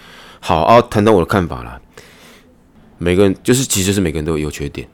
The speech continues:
然后再完美的人，他也会有他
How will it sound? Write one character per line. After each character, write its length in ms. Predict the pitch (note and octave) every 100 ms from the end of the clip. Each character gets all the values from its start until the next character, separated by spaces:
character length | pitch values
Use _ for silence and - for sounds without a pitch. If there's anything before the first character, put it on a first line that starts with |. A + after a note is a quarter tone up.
| _ _ _ - - - - - - -
然 100 | -
后 80 | G#2+
再 140 | C3+
完 180 | A#2 F#2+
美 220 | A2 G2
的 100 | D2
人， 300 | C#2+ C#2 D2 D2 _
他 220 | - G2
也 180 | F2+ D2+
会 160 | G2 D#2+
有 180 | B1+ B1 - _ - _ _ _ _ _ _
他 320 | - F2 F2